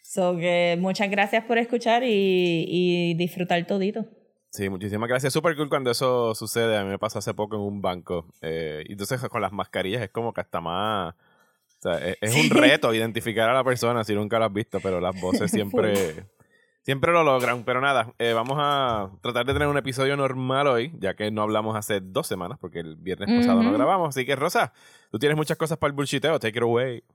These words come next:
Speaker 1: Sí, so primero voy a empezar con algo que llevo viendo ya un par de semanas, pero se me había olvidado mencionar en los bullshiteos, y es este, esta serie de H B O Max que se llama Sort of.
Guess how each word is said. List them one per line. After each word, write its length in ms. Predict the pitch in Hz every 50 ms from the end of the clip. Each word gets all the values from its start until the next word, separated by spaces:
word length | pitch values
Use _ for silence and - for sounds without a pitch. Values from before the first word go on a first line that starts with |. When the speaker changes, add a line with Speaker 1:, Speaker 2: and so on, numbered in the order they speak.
| _ _ _ _ _ _ _ _ - - - _ _ _ -
Speaker 1:
Sí, 280 | - 254 208 - - - -
so 180 | 240 240 240 226
primero 420 | 254 254 247 254 254 254 269 277
voy 140 | 285 294 302
a 60 | 311
empezar 580 | 320 302 320 311 311 320 285 247 208 208 202 -
con 760 | - 214 214 214 208 208 208 202 202 196 185 185 190 196 - - -
algo 240 | 185 208 220 247 240
que 100 | 277 262
llevo 240 | 254 254 254 262
viendo 240 | 254 254 254 254 240
ya 200 | 240 233 233 226
un 40 | 220
par 140 | 233 233 233
de 100 | 233 247
semanas, 440 | - - 240 220 220 226 226 220 202
pero 180 | 208 196 196 196
se 80 | -
me 100 | 202 190
había 120 | 185 185 185
olvidado 440 | 196 202 220 220 226 220 214 208 202
mencionar 420 | 214 214 214 208 220 208 202 196 208
en 140 | 214 214
los 120 | 208 208 196
bullshiteos, 500 | 208 214 208 - 233 - 285 294 262 240
y 100 | 214 202
es 180 | 220 240 240
este, 500 | 208 214 - - 220 208 208 202 - -
esta 220 | 202 196 202 220 214
serie 320 | 214 269 247 247 247 247
de 220 | 240 240 233 226 220
H 100 | 214 226 -
B 120 | 226 226 226
O 60 | 220
Max 360 | 226 226 233 233 233 - -
que 100 | 202 190
se 80 | - 196
llama 240 | 185 196 208 214
Sort 420 | 208 214 - - 202 190 190 180 156
of. 180 | 139 135 143